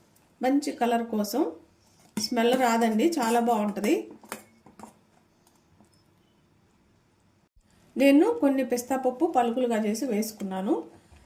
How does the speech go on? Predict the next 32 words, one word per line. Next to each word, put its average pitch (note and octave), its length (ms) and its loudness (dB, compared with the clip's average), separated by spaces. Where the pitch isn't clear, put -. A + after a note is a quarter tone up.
స్టవ్ C#4 340 2
కట్టేసుకుందాం. A#3 680 0
మీ E4 80 2
దగ్గర A3 400 0
బాదం G#3 320 0
అయినా, G3+ 220 0
పిస్తా G3 320 -6
అయినా, G3+ 200 -2
జీడిపప్పు G3+ 520 -6
అయినా G3 160 -4
ఏమన్నా A3+ 460 -2
కానీ A#3+ 260 -2
ఇలా B3+ 140 2
చల్లుకోండి. G3 720 -2
ఇప్పుడు E4+ 180 4
స్టవ్ B3 320 4
కట్టేసుకుందాం. A#3 760 -2
మనం B3+ 200 6
రసమలై B3+ 460 4
అయితే A#3 380 2
బౌల్లోకి A3+ 480 0
కూడా G#3+ 160 2
తీసుకున్నాం. G#3 540 -2
సగ్గుబియ్యం G#3+ 560 -2
రసమలై G3+ 680 -2
చూడండి A3+ 260 -2
ఎలా G#3 180 0
ఉందో, G#3 460 -2
చాలా C#4 140 2
సింపుల్గా C4+ 500 -2
అయిపోతుంది G#3+ 440 -2
కదా. A#3 420 -2